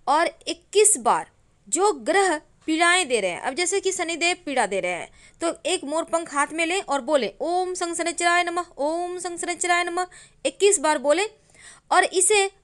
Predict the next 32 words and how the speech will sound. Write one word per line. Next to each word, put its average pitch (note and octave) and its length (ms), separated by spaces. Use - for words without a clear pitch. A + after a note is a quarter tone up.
जो D4 120
मोर D#4 200
पंख C#4+ 260
है, D#4 140
इस F4+ 200
मोर E4 220
पंख D#4+ 280
को E4+ 140
हल्का D4+ 280
सा E4 100
पानी C#4 320
में D4+ 160
डुबोकर D4+ 340
पूरे C#4 280
घर B3+ 140
में A#3 120
छिड़क, E3+ 300
छिड़क B3+ 200
दें C#3+ 200
और C#4+ 80
इसके F#4 220
बाद F#4 180
इस F#4 140
मोर D#4+ 240
पंख F4 280
को F4+ 120
ऐसे C4+ 320
जगह G#4 180
छुपा D4 280
कर B3+ 160
रख A3+ 140
दें, E4+ 160